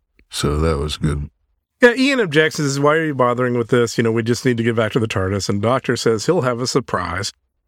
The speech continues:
Speaker 2: Back in the tardis, the Doctor makes some adjustments. The tardis disappears. And then the seed begins to shrink, <laughs> showing them that things are returning to normal. And they're getting big again.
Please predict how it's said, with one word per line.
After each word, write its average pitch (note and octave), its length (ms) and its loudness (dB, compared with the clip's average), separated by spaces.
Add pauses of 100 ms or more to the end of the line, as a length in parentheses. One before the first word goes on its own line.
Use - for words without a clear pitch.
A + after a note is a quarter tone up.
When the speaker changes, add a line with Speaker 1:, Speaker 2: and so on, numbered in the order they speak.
(120)
Speaker 2:
Back A3+ 220 4
in B3 80 4
the G3+ 80 0
tardis, D#3+ 460 2
the C#3+ 80 0
Doctor D3 280 2
makes G3+ 200 0
some F3 140 0
adjustments. C3 720 0
The A2+ 100 -2
tardis F#3 580 0
disappears. A#2 1040 0 (480)
And C3+ 180 4
then G#3 160 2
the F#3+ 80 0
seed G#3 440 -2
begins D#3 380 2
to D#3 80 0
shrink, G2 500 -4 (320)
<laughs> - 320 -4
showing E3 480 4
them C3+ 260 0
that A#2 220 0
things C#3+ 340 2
are C3+ 60 2
returning B2 480 0
to C3 60 0
normal. G#2 460 0 (640)
And A#2+ 160 2
they're C3 220 2
getting C3 300 2
big A#2 200 2
again. G#2+ 360 0